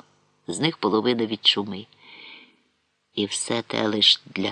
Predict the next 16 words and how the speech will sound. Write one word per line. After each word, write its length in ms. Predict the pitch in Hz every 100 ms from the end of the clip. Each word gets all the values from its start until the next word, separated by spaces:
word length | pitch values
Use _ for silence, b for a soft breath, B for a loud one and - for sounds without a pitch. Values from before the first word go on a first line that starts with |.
| -
того, 280 | - 160 139
щоб 300 | 110 - -
султан 680 | - - 110 - 156 170 135
сів 340 | - - 160
у 80 | 139
тронному 560 | - 135 143 131 127 123
залі 520 | 117 143 135 127 117
города 520 | 101 113 131 123 123
рицарів 520 | 120 143 - 127 123
під 180 | - 117
пурпуровим 760 | - 123 - 127 135 151 135 127
шовковим 680 | - 123 120 147 135 127 120
балдахіном 840 | 123 120 127 - 123 123 104 98
на 140 | 87
золотому 520 | 101 110 120 151 143 135
троні, 500 | - 135 117 110